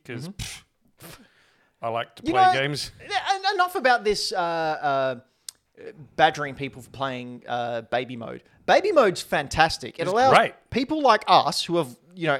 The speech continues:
Speaker 2: aging rather quickly, don't have the motor functions and
Speaker 1: Actually, just
Speaker 2: reflexes
Speaker 1: aging at
Speaker 2: anymore.
Speaker 1: normal rate as everyone else,
Speaker 2: I'm
Speaker 1: but
Speaker 2: not.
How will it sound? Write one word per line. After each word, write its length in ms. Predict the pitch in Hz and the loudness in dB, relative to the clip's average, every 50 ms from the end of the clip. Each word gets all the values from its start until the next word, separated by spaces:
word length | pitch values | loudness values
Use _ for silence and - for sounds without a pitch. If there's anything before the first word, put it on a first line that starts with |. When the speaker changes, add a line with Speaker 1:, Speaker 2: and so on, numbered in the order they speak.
| - - | -2 -2
Speaker 2:
aging 760 | 170 185 214 208 160 165 156 151 143 127 113 127 143 143 139 143 | 0 0 0 -2 -4 -8 -8 -8 -10 -12 -12 -14 -14 -10 2 6
rather 280 | 196 247 302 302 277 | 8 8 8 6 4
quickly, 500 | - - 202 196 - - 127 123 135 165 - - - - _ _ | 0 0 -2 -2 -2 -8 -14 -14 -14 -16 -18 -20 -20 -20 _ _
don't 220 | - 247 330 339 285 | 0 0 0 0 0
have 160 | 294 294 - | -2 -2 0
the 80 | 247 | 2
motor 220 | 220 208 226 254 269 | 4 4 4 4 4
functions 580 | - - 208 180 - - 170 156 151 156 139 170 | 2 0 0 0 -2 -6 -8 -8 -8 -8 -8 -8
and 120 | 160 160 170 | -6 -6 -4
Speaker 1:
Actually, 180 | 151 165 214 | -2 -2 -2
just 80 | 247 - | 0 0
Speaker 2:
reflexes 220 | 214 160 139 139 123 | 0 0 0 0 -2
Speaker 1:
aging 60 | 139 123 | -4 -4
at 40 | |
Speaker 2:
anymore. 160 | 120 131 - 123 | -4 -6 -8 -8
Speaker 1:
normal 300 | 120 120 117 113 107 101 101 - | -10 -12 -12 -14 -16 -18 -18 -12
rate 220 | 110 113 104 - - - | -10 -8 -8 -8 -10 -14
as 140 | 98 87 | -16 -16
everyone 220 | 101 95 98 98 98 | -16 -14 -14 -14 -6
else, 60 | 90 | 2
Speaker 2:
I'm 160 | 139 175 175 226 | 4 4 4 4
Speaker 1:
but 40 | 165 143 | 4 2
Speaker 2:
not. 200 | 147 170 - | 2 2 0